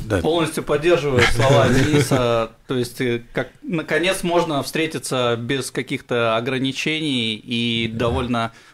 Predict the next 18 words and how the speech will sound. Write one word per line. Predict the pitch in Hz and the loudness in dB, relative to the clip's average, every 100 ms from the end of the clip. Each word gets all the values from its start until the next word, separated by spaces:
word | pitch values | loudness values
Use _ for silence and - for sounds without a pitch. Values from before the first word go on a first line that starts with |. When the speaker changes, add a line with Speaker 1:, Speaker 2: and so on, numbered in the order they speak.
| _ | _
Speaker 2:
в | 123 | -6
большом | - - 180 180 | -4 -2 -4 -2
помещении. | 139 131 127 - 151 151 - 120 113 - | -2 -2 -2 -4 -2 0 0 0 -2 -6
Speaker 1:
Мгм. | - - - - _ _ - 139 | -14 -20 -20 -20 _ _ -8 -4
Speaker 2:
Мы | 143 | -4
собрали | 143 131 127 123 | -4 -2 0 0
очень | 117 117 113 | -2 -2 -4
хороших | 123 120 117 110 | -2 -2 -2 -4
артистов. | 107 - 110 - - - - - - - _ _ | -6 -4 -8 -8 -10 -8 -8 -8 -20 -20 _ _
Э, | 120 110 104 104 101 104 - | 0 2 2 0 -2 -6 -14
открывает | - 123 - 117 117 120 117 117 | -8 -6 -4 -2 0 2 0 -2
этот | 117 113 117 - - - | -4 -2 -4 -6 -10 -8
мини-фестиваль, | 147 143 151 143 135 - 131 123 143 165 | -6 -4 -2 -4 -6 -6 -4 0 0 -2
посвященный | - 135 113 - 127 139 127 117 104 - _ - | -4 -8 -6 -4 -4 -2 -2 -2 -6 -18 _ -6
Международному | 120 123 139 147 151 135 123 | -4 -2 -2 0 0 -2 -2
дню | 135 143 131 | -2 -4 -4
джаза, | 139 143 165 170 165 165 - - - | 0 0 2 0 0 -2 -12 -20 -10
который | 123 - 135 135 127 107 | -8 -4 -2 0 0 -2